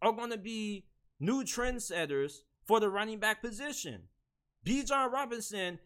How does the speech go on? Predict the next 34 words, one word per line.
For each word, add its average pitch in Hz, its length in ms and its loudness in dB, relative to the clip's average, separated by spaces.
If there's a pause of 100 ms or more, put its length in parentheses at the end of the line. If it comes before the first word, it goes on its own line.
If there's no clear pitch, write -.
(120)
he 262 100 -2
was 285 240 0
underutilized 247 800 -2
a 214 40 -4
little 202 240 2
bit 190 200 -2
at 180 200 2
Texas 185 400 -2
by 170 200 0
Steve 170 320 -8
Sarkisian 156 640 -4
because 185 320 -2
you 294 100 -4
can 254 160 0
line 233 200 -2
him 226 120 -4
out 220 260 2
wide 240 520 0 (200)
and 190 140 4
he 277 160 0
runs 240 380 -2
incredible 208 560 12
routes. 226 480 -2 (400)
And 196 120 4
seeing 277 420 -6
Bijan 262 480 -2
Robinson 254 480 -4
or 247 100 -2
Jahmyr 190 480 -4
Gibbs 240 320 -2
in 233 100 -10
the 214 60 0
open 240 380 -2
field 247 540 2